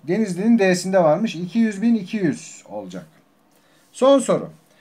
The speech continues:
Buradaki rakamları kullanarak yazılabilecek en büyük tek doğal sayı kaçtır? Şimdi şıklara bakarak da bulabiliriz de ben bu soruyu anlatmak istiyorum size.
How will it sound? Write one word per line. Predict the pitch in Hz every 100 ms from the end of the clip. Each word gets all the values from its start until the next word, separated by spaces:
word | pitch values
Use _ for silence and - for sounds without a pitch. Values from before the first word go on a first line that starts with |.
| _ _ -
Buradaki | 220 302 302 240 226
rakamları | 240 254 247 233 202
kullanarak | 214 233 247 240 220 180 180
yazılabilecek | 214 226 240 233 214 190 175 -
en | 214 277 254
büyük | 226 202 175 -
tek | 247 277 -
doğal | 196 220 233
sayı | 226 202 254
kaçtır? | 226 156 147 - 123 120 113 107 101 92 _ _ _ _ _
Şimdi | - 196 208 180 _ _ _ _ _
şıklara | - 160 208 226
bakarak | 226 226 262 254 240
da | 220
bulabiliriz | 220 226 262 302 226
de | 175
ben | 185 202
bu | 185
soruyu | 196 208 156
anlatmak | 151 175 175 247
istiyorum | - 180 151 143
size. | 151 240 247